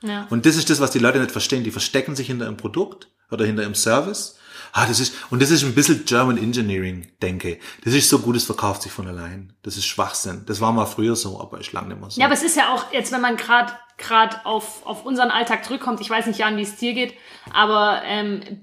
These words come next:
Speaker 1: wir machen bei uns <laughs> gerne Bilder von den schönen Details, die wir gemacht haben aus dem Blech, ähm, von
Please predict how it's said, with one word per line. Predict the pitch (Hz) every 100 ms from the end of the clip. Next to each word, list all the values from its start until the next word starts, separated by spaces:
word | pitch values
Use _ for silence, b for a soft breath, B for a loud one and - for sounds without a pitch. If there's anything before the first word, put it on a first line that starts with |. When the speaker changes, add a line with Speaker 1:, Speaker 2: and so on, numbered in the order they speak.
| _ -
Speaker 1:
wir | 185 214 247
machen | 240 233 226 214 196 196
bei | 202 190
uns | 233 - - - -
<laughs> |
gerne | 208 208
Bilder | 196 214 220 202
von | 196 185
den | 180
schönen | - 185 180
Details, | 165 - 233 233 - -
die | 208
wir |
gemacht | 196 190 196 202
haben | 190
aus | 185
dem | 185 180
Blech, | 190 196 - B B B -
ähm, | 190 185 185
von | 185 180 175